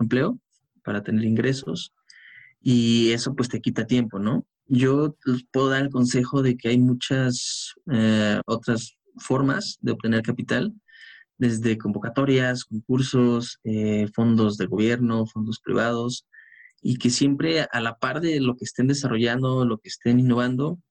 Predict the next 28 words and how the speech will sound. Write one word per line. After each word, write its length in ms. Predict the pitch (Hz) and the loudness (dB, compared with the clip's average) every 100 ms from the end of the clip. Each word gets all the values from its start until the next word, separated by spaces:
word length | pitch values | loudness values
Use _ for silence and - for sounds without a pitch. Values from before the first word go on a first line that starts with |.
| _ - | _ 0
busquen 380 | 131 135 127 | 0 2 2
este 200 | 123 123 | 2 0
tipo 240 | 131 127 113 | -8 -4 0
de 80 | 104 | 2
ayuda. 340 | 117 139 240 - _ _ _ _ _ - | 4 2 -2 -8 _ _ _ _ _ -2
Y 560 | 117 113 110 110 107 - _ - | 2 4 4 4 2 -2 _ -2
una 380 | 135 135 131 123 | 2 4 2 0
de 180 | 113 | 0
veinte 380 | 113 139 151 143 | 2 2 0 -4
quizá 420 | - - 135 180 185 175 - | -6 -4 -2 -2 -4 -8 -10
que 100 | 123 | -8
puedan 460 | 123 123 123 117 | -2 2 2 0
recibir 500 | 113 - 123 165 208 _ _ _ | -2 -2 2 2 0 _ _ _
les 240 | - 113 113 | -8 -2 0
va 60 | |
a 20 | 110 | 0
ser 200 | 123 117 | -2 -2
una, 360 | 113 107 - _ _ | 0 -2 -6 _ _
una 180 | - 110 | -4 -2
gran 220 | 110 104 | 0 0
ayuda. 260 | 104 98 90 | 0 -2 -2
Entonces, 560 | 107 110 110 120 123 - - - - _ | -4 -4 0 0 0 -6 -20 -20 -20 _
no 100 | 123 | 0
desanimarse, 800 | 135 135 117 120 139 151 202 240 - | 0 -2 -2 0 0 -2 -4 -4 -6
perseverar 640 | - 110 117 110 110 139 143 | -6 -4 -2 0 0 0 -4
en, 260 | 131 113 104 | -4 -4 0
en 120 | 110 | 2
esta, 560 | 110 - 113 107 95 | 2 2 0 2 2